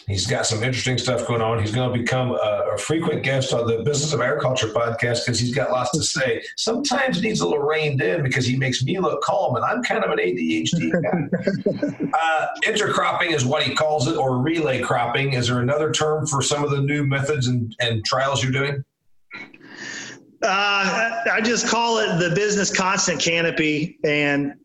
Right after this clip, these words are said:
Speaker 2: a lot of people have came to me with new ideas, and it all, it all boils down to time and space. And, and people just think yearly and singularly.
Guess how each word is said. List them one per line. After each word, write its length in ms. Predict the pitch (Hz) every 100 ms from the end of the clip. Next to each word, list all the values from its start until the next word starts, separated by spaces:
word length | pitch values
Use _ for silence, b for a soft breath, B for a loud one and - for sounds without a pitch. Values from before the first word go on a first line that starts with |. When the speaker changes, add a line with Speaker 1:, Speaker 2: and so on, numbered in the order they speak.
| _ -
Speaker 2:
a 40 | 156
lot 340 | 165 180 208
of 100 | 208
people 240 | 202 196 180
have 100 | -
came 200 | 180 175
to 60 |
me 160 | 170 165
with 220 | 156 147
new 200 | 156 160
ideas, 560 | 151 151 147 151 143 156
and 220 | 135 139
it 140 | 143 147
all, 460 | 151 170 165 165 -
it 120 | 156
all 200 | 180 220
boils 300 | 226 220 196
down 220 | 208 202
to 60 | 180
time 280 | 180 185
and 100 | 180
space. 560 | 156 185 190 135 - - B B B B B B _
And, 360 | - 151 151 185
and 280 | 165 147 139
people 320 | 196 190 185
just 280 | 180 170 -
think 380 | 180 180 175 -
yearly 640 | 156 135 151 170 170 170
and 120 | 165 143
singularly. 880 | 160 175 165 139 131 127 131 127